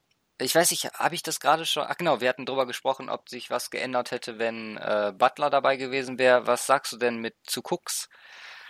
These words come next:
Meinst du, der hätte noch mal so von wegen vielleicht noch ein Spieler auf ihn, damit vielleicht ein bisschen mehr Aufmerksamkeit, bisschen mehr Plays für Gronk und Amendola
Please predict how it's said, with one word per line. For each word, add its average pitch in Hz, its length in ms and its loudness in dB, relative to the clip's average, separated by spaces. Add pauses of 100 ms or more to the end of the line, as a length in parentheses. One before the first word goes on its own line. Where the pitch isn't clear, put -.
(200)
Meinst 143 320 4
du, 143 100 -8
der 143 160 2
hätte 175 220 2
noch 170 180 -2
mal 165 460 0 (160)
so 143 300 -6
von 139 260 -2
wegen 143 460 -4 (180)
vielleicht 139 460 2 (520)
noch 147 400 -8 (100)
ein 143 100 -14
Spieler 156 400 0
auf 143 160 0
ihn, 165 440 -8
damit 139 460 -4
vielleicht 135 460 -4
ein 139 40 -14
bisschen 139 220 -8
mehr 135 140 2
Aufmerksamkeit, 143 880 -2
bisschen 135 280 -8
mehr 135 160 2
Plays 135 280 -2
für - 140 -12
Gronk 143 360 0
und - 120 -8
Amendola 147 680 0